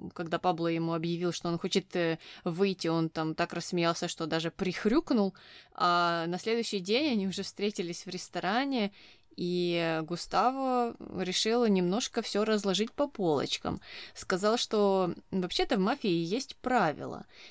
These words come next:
и просто так, э, ты не можешь уйти. Есть такой закон, который называется закон молчания. Ну и Пабло сразу же стал интересоваться, что за закон, спрашивать, а что будет, если я его нарушу, что вы меня убьете?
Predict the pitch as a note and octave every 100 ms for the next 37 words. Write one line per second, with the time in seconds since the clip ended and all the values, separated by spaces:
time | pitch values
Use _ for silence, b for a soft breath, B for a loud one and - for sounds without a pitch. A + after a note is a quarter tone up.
0 | B - F3 D#3+ G3+ G#3+ G#3 - C#4+ D#4+
1 | B3 G3 G#3 A#3 B3+ C4+ G3 D3+ - -
2 | F#3+ G3 - E3+ C#3+ - B B B B
3 | B E3+ F3 B3+ D#4+ G3 - G3 E3 D#3+
4 | F#3 B3+ D#4 D#4 D4+ _ - E3 E3+ E3
5 | D#3+ D#3+ F3+ A#3+ F#3+ E3 - E3+ F#3+ F3
6 | E3 - - D#3 E3 D3+ C#3+ E3 - -
7 | b b b - G#3+ G3 E3 F3+ E3+ E3+
8 | D#3+ D#3+ D3+ D#3 F#3 - E3 D#3+ D#3 D#3
9 | - D#3 D#3+ E3+ E3+ E3+ D#3+ D#3+ F3+ E3+
10 | E3+ F3+ G#3+ C4 D4 C#4 C4 - E3+ -
11 | E3+ D#3+ D#3 E3 - D#3 E3+ A#3 A#3 A3
12 | F#3+ - G3 F3+ F3 D#3+ D#3+ D#3 F3+ B3
13 | - - F3+ D#3 D3+ D#3 D#3 D#3 E3 G3
14 | D#4 - D#3